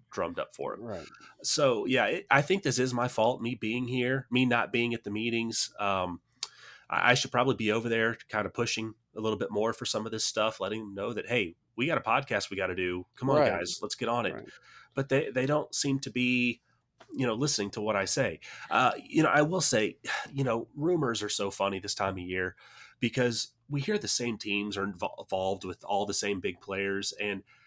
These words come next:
Speaker 1: I've seen the Braves names come up all the
Speaker 2: Mm-hmm.
Speaker 1: time. Like, it, apparently the Braves got Sonny Gray.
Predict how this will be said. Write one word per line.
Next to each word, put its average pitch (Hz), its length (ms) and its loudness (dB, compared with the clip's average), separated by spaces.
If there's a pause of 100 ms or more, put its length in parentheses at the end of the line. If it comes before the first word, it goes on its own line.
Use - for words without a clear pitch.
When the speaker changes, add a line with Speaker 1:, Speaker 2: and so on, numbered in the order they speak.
(180)
Speaker 1:
I've 139 140 0
seen 185 180 0
the 120 60 0
Braves 98 440 -2
names 104 460 -4 (240)
come 107 180 -6
up 95 200 -4
all 101 160 -2
the 104 100 -2
Speaker 2:
Mm-hmm. 107 100 -4
Speaker 1:
time. 98 320 -2 (160)
Like, 117 240 0
it, - 140 -4 (760)
apparently 170 380 2
the 110 80 2
Braves 107 280 2
got - 180 2
Sonny 104 240 2
Gray. 90 400 -2